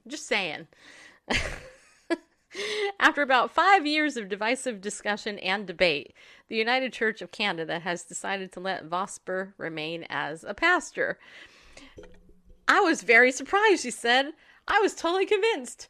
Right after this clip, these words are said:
ellipsis, I would end up outside of the church. Every indication suggested <laughs> that that's what was gonna happen." Imagine that! <laughs> The unexpected decision was made in November, just prior to a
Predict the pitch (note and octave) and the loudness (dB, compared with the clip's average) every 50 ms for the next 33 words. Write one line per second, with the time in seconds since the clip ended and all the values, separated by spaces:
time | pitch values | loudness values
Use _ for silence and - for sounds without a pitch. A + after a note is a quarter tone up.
0 | _ _ - A3 A3+ A#3+ A#3+ - - - G4 G4 E4 - - - - _ _ - | _ _ -2 2 4 4 2 2 0 2 2 2 2 -2 -8 -16 -20 _ _ -20
1 | - - - - - - C4+ C#4+ C4+ B3+ B3 B3+ C4 B3 C4+ C4+ C#4+ C#4 - - | -20 -20 -18 -2 4 6 8 8 8 8 6 4 4 6 4 4 4 2 -2 -14
2 | _ _ _ _ _ _ _ _ _ _ _ - A#3+ B3 B3 C4 - D4+ D4+ D4+ | _ _ _ _ _ _ _ _ _ _ _ 4 6 6 4 0 -2 0 4 4
3 | C#4+ C#4 B3 - G#3+ A3+ A3 A#3 C4 - - G#4+ F#4+ C#4+ G#3 - - - _ - | 4 4 2 2 0 0 0 -4 -4 0 0 2 2 2 0 -4 -12 -18 _ -20
4 | _ _ G#3+ B3+ C#4 D#4+ D#4 D#4 C#4+ C#4 C#4+ - - C4 A#3+ B3 - B3+ C4 C4 | _ _ 0 2 2 2 0 0 0 -4 -6 -4 -2 -2 -2 -2 -2 -6 -8 -6
5 | - A#3+ A3 C4 A#3+ B3 - - - C#4+ D4 C4 A#3+ - - - - C#4+ C4+ - | -8 -4 0 0 0 0 0 -4 -4 -4 -4 -4 -2 0 0 2 2 0 -2 -4
6 | _ _ - G3 G#3 A#3+ - - - B3+ C4 - B3 B3+ D4 G#3 G3 A#3 B3 A3 | _ _ 2 2 4 2 0 -4 -4 -2 -2 0 0 -2 -2 -2 -2 -4 -2 -2
7 | A3+ C4 C4+ D#4+ F#4 G4+ G4 - G#3+ F3+ F#3+ G#3 - - - - - _ _ _ | -2 -2 2 4 4 4 4 4 2 0 0 -4 -10 -16 -20 -20 -20 _ _ _
8 | _ _ _ - - - C4+ A3 A3 - C#4 C4 C4+ B3+ A3 F4 F#4 F4+ D4 G4 | _ _ _ -2 0 0 0 0 2 2 6 6 6 4 4 2 4 6 6 6
9 | A#4+ A4+ A4 F#4+ C#4+ A3 - A#3 - - - - - - - - - - D#5 D5 | 6 8 8 10 8 8 8 4 -4 -12 -18 -20 -20 -20 -20 -16 -14 -12 -12 -12
10 | C#5+ - - _ G4 G4 - _ _ _ - - - - - - - - _ _ | -14 -18 -4 _ -4 -4 -4 _ _ _ -20 -20 -20 -20 -20 -20 -20 -20 _ _
11 | _ F3+ - - A3+ C4+ C#4 C4+ - - - A#3 A3 - B3 A3 F3+ F#3+ - - | _ -4 2 2 2 2 2 0 -4 -4 -4 -4 -4 -4 -10 -12 -12 -14 -10 -6
12 | G3 F3+ E3+ F3+ F3 E3+ D#3+ E3 D#3+ - E3+ F3+ G3 G3+ F3 E3+ E3+ D#3+ E3 F#3+ | -6 -6 -6 -6 -8 -8 -8 -8 -8 -6 -4 -4 -4 -4 -4 -6 -6 -4 0 0
13 | G3+ F#3+ F3 E3 E3 E3 - F#3+ - - - - C#4+ D4 D#4 D#4 D4+ D4 - B3+ | 0 0 0 -2 -4 -4 -4 -8 -10 -10 -4 -2 0 0 2 0 -2 -2 -2 -2
14 | A#3 G#3+ G#3 | -2 -2 -4